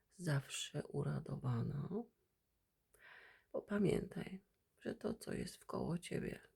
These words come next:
to jest pikuś do tego, co jest w tobie.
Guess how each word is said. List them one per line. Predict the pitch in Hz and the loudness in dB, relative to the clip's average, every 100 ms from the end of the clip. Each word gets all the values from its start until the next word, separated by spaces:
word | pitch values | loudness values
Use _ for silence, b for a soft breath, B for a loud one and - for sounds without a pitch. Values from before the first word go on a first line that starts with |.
| _ _ | _ _
to | - | -10
jest | - - - | -10 -10 0
pikuś | 170 - - - - B B B B B | 0 0 -8 -8 -10 B B B B B
do | - | -6
tego, | - - - - | -4 -4 -4 -8
co | - | -4
jest | - - | -4 -4
w | - | -8
tobie. | - 117 - - - 156 | -4 -2 0 -2 -2 -4